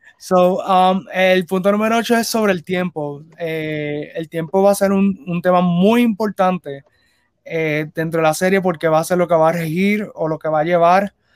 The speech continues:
a la serie a, hacia donde debe de ir, porque ellos establecen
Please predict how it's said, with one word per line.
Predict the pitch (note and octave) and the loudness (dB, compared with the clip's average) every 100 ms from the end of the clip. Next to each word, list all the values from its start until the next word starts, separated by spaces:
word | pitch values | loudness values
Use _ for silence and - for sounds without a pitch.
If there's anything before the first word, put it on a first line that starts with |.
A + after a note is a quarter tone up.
| _ _ - | _ _ -12
a | E3 | -4
la | D#3 | -4
serie | D3+ F3+ G3+ A3 | -2 -2 0 4
a, | F#3+ E3+ C3 - | 4 4 0 -6
hacia | D#3 - D#3+ | -8 -6 -6
donde | D#3 | -4
debe | D#3 E3 F#3 | -2 0 2
de | F3+ | 2
ir, | G3+ | -2
porque | G3+ F#3 E3 D#3 | -4 -8 -6 -6
ellos | D#3 E3+ | -2 -4
establecen | F3 F3+ F3 F#3+ G3 G#3 | -2 -2 0 -2 -2 -6